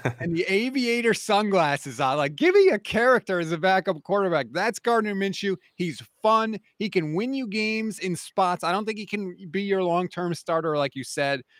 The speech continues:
Speaker 2: but he can win games, one or two games here and there, and keep your season afloat for sure. But I agree. He's still on the roster. So if Hurts struggles,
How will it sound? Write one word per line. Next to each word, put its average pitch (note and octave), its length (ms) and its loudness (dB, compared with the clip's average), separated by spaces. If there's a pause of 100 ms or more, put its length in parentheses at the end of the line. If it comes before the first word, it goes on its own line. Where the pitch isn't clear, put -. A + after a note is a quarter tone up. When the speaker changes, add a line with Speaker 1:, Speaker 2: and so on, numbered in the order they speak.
(140)
Speaker 2:
but C3+ 160 -4
he E3 160 -8
can G#3+ 300 -4
win G3+ 260 0
games, F3 440 -4
one E3 240 -2
or F3+ 80 -2
two G3 180 -10
games E3+ 320 -2
here F3 200 0
and E3 120 -2
there, E3 180 -2
and D#3+ 80 -6
keep - 280 -14
your F3 200 0
season D#3 440 -8
afloat D#3+ 500 -4
for C3 100 -6
sure. C3+ 560 0 (260)
But A#2+ 120 -4
I B2 80 2
agree. C#3 440 0 (240)
He's B2+ 180 -12
still A#3+ 240 0
on G#3+ 100 0
the F#3+ 100 0
roster. F3 400 2
So - 180 -8
if - 120 -14
Hurts A3+ 220 -2
struggles, D3 580 -2